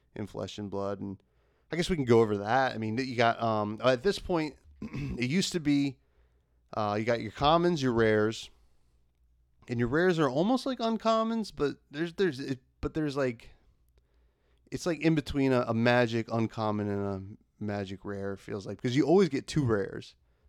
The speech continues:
Uh, you're not, you're never guaranteed, like, a majestic, I believe they're called. I keep wanting to call them mythics. And in the older sets, they had super rares. It was a purple S at the bottom of the card.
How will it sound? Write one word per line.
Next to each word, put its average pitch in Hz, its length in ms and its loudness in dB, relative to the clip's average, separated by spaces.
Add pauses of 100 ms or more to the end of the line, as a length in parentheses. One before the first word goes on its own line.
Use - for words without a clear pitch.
(520)
Uh, 104 300 -2
you're 117 140 2
not, 147 280 4
you're 127 120 2
never 156 260 -2
guaranteed, 120 920 -2
like, 107 160 -10
a 98 140 -4
majestic, 104 640 -6
I 107 40 -6
believe 107 260 -12
they're - 80 -14
called. 104 240 -8
I 110 60 -8
keep 147 160 -8
wanting 123 180 0
to - 60 -16
call 117 160 2
them 101 160 -6
mythics. - 480 -8 (720)
And 131 100 2
in 135 100 4
the 127 80 2
older 143 280 2
sets, 127 240 -2
they 117 100 0
had 104 140 -4
super 180 480 -4
rares. 180 580 -4
It - 60 -6
was 104 140 -6
a 104 80 -4
purple 131 500 -2
S 127 260 -2
at 131 80 -6
the 131 80 -8
bottom 135 280 -4
of 131 40 -6
the 131 60 -8
card. 135 420 -4